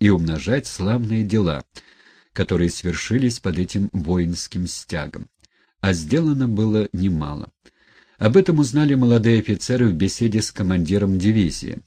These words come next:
Много славных дел, защищая Родину, совершили воины этого соединения. Наверное, будет ко времени вспомнить добрым словом тех, кто стоял одним из первых под знаменем этой дивизии.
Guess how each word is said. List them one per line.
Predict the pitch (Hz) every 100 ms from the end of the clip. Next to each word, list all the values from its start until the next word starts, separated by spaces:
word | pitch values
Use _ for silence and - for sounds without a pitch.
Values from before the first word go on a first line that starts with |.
| _ -
Много | 95 156 113
славных | - 90 92 85 80 80
дел, | 69 123 123
защищая | 92 85 - 87 - 90 85
Родину, | 101 139 123 117 113 _ _ _ _ _
совершили | - 104 95 - 165 135 123 -
воины | 82 90 120 113 113 -
этого | 92 92 98 95
соединения. | - 95 92 73 78 78 73 71 - - - _ _ _ _ -
Наверное, | 117 175 160
будет | 135 139 135 -
ко | 127
времени | 120 135 127 123
вспомнить | 120 - 120 117 110 82
добрым | 107 87 92 87
словом | - 98 120 113 101
тех, | - 131 127 -
кто | - 101
стоял | - 101 98 123 113 - _
одним | 101 87 104 107
из | 104 -
первых | - 120 123 113 -
под | - 95
знаменем | 71 71 98 117 110 107 -
этой | 95 - 95
дивизии. | 87 101 107 78 - -